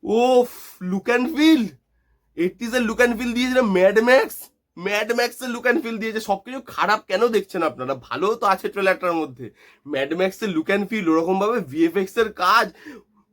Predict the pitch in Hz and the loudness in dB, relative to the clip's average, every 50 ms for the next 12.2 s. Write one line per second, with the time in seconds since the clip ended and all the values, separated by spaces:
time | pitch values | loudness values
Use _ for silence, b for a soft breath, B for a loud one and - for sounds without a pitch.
0 | - - - - 180 214 247 277 277 - _ - 277 285 269 269 247 247 262 262 | -20 -10 -4 -2 2 2 4 2 2 0 _ -6 -6 -2 0 0 0 0 0 0
1 | 254 269 269 247 220 226 220 - 262 254 226 180 - 170 190 208 202 - 214 202 | 0 0 0 0 -2 -4 -4 -4 -4 -6 -6 -4 2 4 4 4 4 4 4 4
2 | 160 127 - - _ _ _ _ _ _ - 247 247 285 269 262 262 240 226 214 | 4 2 -2 -10 _ _ _ _ _ _ -4 -2 2 2 2 0 0 -2 -2 -2
3 | 196 190 220 233 - - - 156 190 - - - 240 233 220 - - 269 - - | 0 0 -2 -4 -4 -4 -4 -4 -4 -4 -4 -4 -2 -2 -2 -4 -8 -12 -12 -6
4 | - 196 196 - - _ - 226 233 240 - - _ - 214 240 247 247 233 226 | -4 -4 -4 -4 -4 _ -4 -2 -2 -4 -4 -6 _ -4 0 2 2 2 4 4
5 | 226 226 220 208 208 196 - - 349 226 160 151 131 b b b b b b b | 4 4 4 2 0 -2 -6 -6 -4 -2 -2 -2 -2 b b b b b b b
6 | b b - 180 202 226 185 156 180 190 196 208 196 247 262 269 262 196 156 160 | b b -4 -2 0 0 0 -2 -2 -2 -2 -2 -2 -2 -2 -2 -4 -6 -4 -2
7 | 180 196 208 208 214 208 196 202 202 208 214 202 196 170 180 165 180 196 247 240 | 2 4 6 6 4 2 -2 -2 -2 -2 -2 -2 -2 -2 -2 0 0 -2 -2 -6
8 | - - 185 160 - 175 175 185 - 220 233 233 190 180 180 170 190 220 226 165 | -6 -8 -10 -8 -8 -8 -8 -8 -8 -8 -6 -6 -4 -2 -2 0 2 0 0 0
9 | 135 135 123 127 147 165 180 185 202 214 226 220 185 170 165 170 180 - 214 214 | -4 -10 -8 -6 -4 -2 0 0 0 2 2 2 2 2 2 0 0 -2 -6 -8
10 | 185 131 - 160 190 202 190 - 170 180 202 196 185 170 175 185 185 185 202 220 | -8 -8 -8 -6 -6 -6 -6 -8 -6 -4 0 2 4 4 4 2 0 -2 -4 -4
11 | 214 208 196 208 233 226 - - 226 226 220 - _ - - - 151 - - 156 | -4 -4 -4 -2 -2 -4 -2 -2 -4 -4 -4 -6 _ -20 -12 -10 -10 -10 -10 -12
12 | 156 - 170 | -12 -12 -14